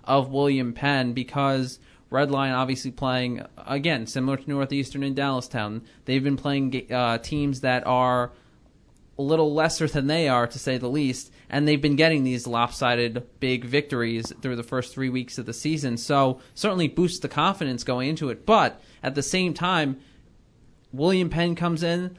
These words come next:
they've played some tough teams, they've gotten a lot of experience under their belt, to say the least, kind of trial by fire, um, through the first three weeks of the season, and they're ready to play a team like Red Lion, who is not necessarily the same caliber as a Cedar Cliff, who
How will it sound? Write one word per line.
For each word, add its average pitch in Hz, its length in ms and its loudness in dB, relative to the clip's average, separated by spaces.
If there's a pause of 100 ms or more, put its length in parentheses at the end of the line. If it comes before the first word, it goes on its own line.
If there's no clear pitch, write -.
(160)
they've 131 200 -4
played 156 320 0
some 165 180 0
tough 160 260 0
teams, 160 420 -4
they've 123 340 -6
gotten 143 300 2
a 135 80 0
lot 143 180 4
of 123 60 -2
experience 143 480 -2
under 139 260 -2
their 120 160 0
belt, 131 300 2
to 127 60 -10
say 135 200 -2
the 127 120 -4
least, 135 280 -2
kind 131 120 -2
of 98 60 -8
trial 135 300 2
by 113 200 2
fire, 127 560 2 (340)
um, 113 400 2
through 123 440 -4
the 120 80 -6
first 131 280 -4
three 131 80 -4
weeks 131 260 -2
of 113 60 -6
the 110 60 -6
season, 139 520 -2
and 135 160 2
they're 135 120 4
ready 147 360 2
to 113 80 0
play 107 300 0
a 95 60 -4
team 113 380 -8 (260)
like 120 280 2
Red 123 200 2
Lion, 117 260 0
who 147 160 2
is 135 140 0
not 139 520 0 (160)
necessarily 139 440 -2
the 123 80 -4
same 135 240 -2
caliber 123 520 0
as 117 360 0
a 123 140 -4
Cedar 175 320 2
Cliff, 120 300 -2
who 135 400 2